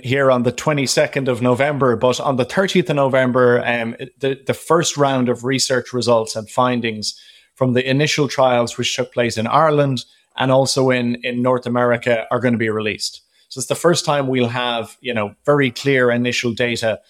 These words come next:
um, from those trials. Certainly the indications that we've been getting at the midpoint. So we've done some midpoint check-in surveys with leaders to kind of get a sense of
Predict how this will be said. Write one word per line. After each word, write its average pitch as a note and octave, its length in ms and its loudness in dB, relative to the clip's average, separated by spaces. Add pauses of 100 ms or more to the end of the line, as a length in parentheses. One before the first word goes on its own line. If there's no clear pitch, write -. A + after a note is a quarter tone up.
(320)
um, G#2+ 400 -2
from C3 280 0
those A2+ 200 0
trials. C3+ 560 0
Certainly F3 580 0
the C#3 180 -6
indications B2 640 -4
that - 160 -12
we've A#2+ 220 -4
been A2 120 -8
getting A#2+ 440 -2 (500)
at A#2 100 -6
the A#2 100 0
midpoint. D3 640 -2
So A#2+ 140 -2
we've A2 180 -6
done A#2+ 220 0
some A#2 240 -4
midpoint B2 500 -4
check-in A#2+ 460 -4
surveys A2+ 580 -2
with G#2 140 -18
leaders B2 480 -2
to - 100 -10
kind G#2+ 160 -8
of G#2 80 -12
get A#2 160 -2
a A2+ 80 -4
sense A2+ 400 -2
of A2 260 0